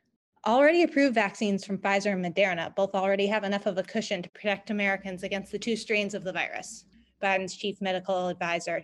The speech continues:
Anthony Fauci, said. But scientists expect the coronavirus will continue to mutate. So the C D C and N I H are working with drug and vaccine makers to develop what they call boosts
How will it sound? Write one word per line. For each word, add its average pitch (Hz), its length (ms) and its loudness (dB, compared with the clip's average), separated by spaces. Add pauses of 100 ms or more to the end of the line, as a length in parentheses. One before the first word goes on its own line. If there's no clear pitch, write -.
(100)
Anthony 185 420 -8
Fauci, 180 320 -2
said. 196 380 -2 (260)
But 277 320 2 (120)
scientists 247 580 2
expect - 480 -4
the 208 60 -2
coronavirus 202 640 2
will 190 100 -6
continue 196 440 -2
to 175 80 -4
mutate. 180 440 -4 (960)
So 262 600 2 (100)
the 208 80 0
C 240 220 0
D 247 120 2
C 233 220 0
and 214 100 4
N 202 140 2
I 226 120 6
H 208 220 4
are 196 200 4
working 208 320 2
with 196 180 -2
drug 202 220 2
and 208 100 0
vaccine 196 460 -2
makers 208 300 0
to - 60 -6
develop 208 360 2
what 202 160 -2
they 208 100 4
call 190 420 -4 (360)
boosts - 560 -2